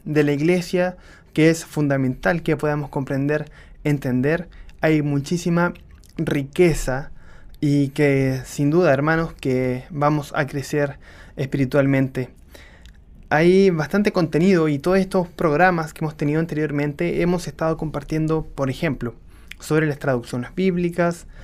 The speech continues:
la Reina Valera, después pasamos a las reformas y en este programa vamos a seguir con la reforma. En esta oportunidad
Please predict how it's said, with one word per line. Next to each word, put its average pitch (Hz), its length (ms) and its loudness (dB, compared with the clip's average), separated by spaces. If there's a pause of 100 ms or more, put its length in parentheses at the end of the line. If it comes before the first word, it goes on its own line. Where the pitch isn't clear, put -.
(160)
la 123 220 0
Reina 113 400 -6
Valera, 175 680 0 (260)
después 170 260 -2
pasamos 156 600 -2
a 139 100 2
las 135 180 2
reformas 147 720 0 (380)
y 202 220 -2
en 202 100 4
este 196 180 -2
programa 196 440 2
vamos 165 300 0
a 160 40 -8
seguir 147 280 -4
con 143 200 0
la 139 80 2
reforma. 147 500 0 (800)
En 131 80 -2
esta 131 200 2
oportunidad 147 600 2